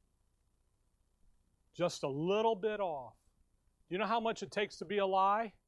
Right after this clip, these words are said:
One little tick, and it's a lie.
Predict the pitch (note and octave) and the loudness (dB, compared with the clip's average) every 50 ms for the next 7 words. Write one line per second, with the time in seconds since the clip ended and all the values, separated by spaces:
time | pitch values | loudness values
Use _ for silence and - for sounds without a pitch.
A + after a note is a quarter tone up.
0 | _ - - _ _ _ _ _ _ _ _ _ - C3+ C#3 D3+ D#3 E3 E3+ F#3 | _ -20 -20 _ _ _ _ _ _ _ _ _ -8 -6 -4 -4 -2 -2 -4 -4
1 | F3 - - - D3+ A2+ - _ - - _ - - _ _ _ _ _ _ _ | -6 -8 -8 -8 -8 -8 -8 _ -20 -20 _ -20 -20 _ _ _ _ _ _ _
2 | _ _ _ B2 A#2 A#2 - - C3 A#2 A#2+ A2+ G2 | _ _ _ -16 -16 -16 -14 -12 -10 -8 -8 -8 -10